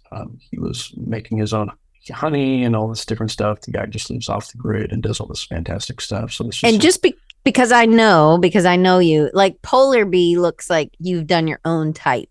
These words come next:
Speaker 2: Is that
Speaker 1: Yep,
Speaker 2: correct?
Speaker 1: yep, yep,
Speaker 2: So
Speaker 1: sure did.
Speaker 2: a lot of custom type that you don't always get. Uh, sometimes people are type people, and then sometimes people are illustrators, but you're really
Speaker 1: Mm-hmm.
Speaker 2: combining these, or you found an area to work on, and then you,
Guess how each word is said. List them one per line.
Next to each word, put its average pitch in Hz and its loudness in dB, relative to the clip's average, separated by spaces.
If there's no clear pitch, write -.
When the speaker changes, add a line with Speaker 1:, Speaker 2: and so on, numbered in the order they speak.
Speaker 2:
Is 165 -4
that 170 2
Speaker 1:
Yep, 127 -2
Speaker 2:
correct? 165 0
Speaker 1:
yep, 139 -2
yep, - -6
Speaker 2:
So 233 2
Speaker 1:
sure 95 -6
did. - -16
Speaker 2:
a 202 -8
lot 214 4
of 302 -2
custom 233 -4
type 170 -2
that 196 -2
you 202 -6
don't 285 0
always 202 0
get. 170 -4
Uh, 165 2
sometimes 254 -4
people 202 -4
are 156 2
type 196 -2
people, 226 -2
and 180 0
then 170 0
sometimes 175 -4
people 165 -2
are 139 2
illustrators, 151 -2
but 196 2
you're 202 4
really 202 4
Speaker 1:
Mm-hmm. - -10
Speaker 2:
combining 175 2
these, 147 -4
or 180 0
you 196 0
found 233 0
an 185 -2
area 196 2
to 175 -6
work 165 -4
on, 254 -2
and 190 -2
then 180 -2
you, 170 0